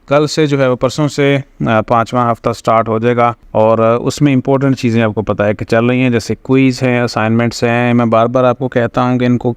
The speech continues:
किसी भी सूरत में आपने मिस नहीं होना देना।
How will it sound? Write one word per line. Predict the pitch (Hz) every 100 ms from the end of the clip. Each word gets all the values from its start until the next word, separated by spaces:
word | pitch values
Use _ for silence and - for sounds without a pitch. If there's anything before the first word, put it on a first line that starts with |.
| -
किसी | 123 - 151
भी | 160
सूरत | 143 135 135
में | 123
आपने | 113 120
मिस | 117 117 -
नहीं | 123 110 120 127
होना | 113 104 104
देना। | 101 98 95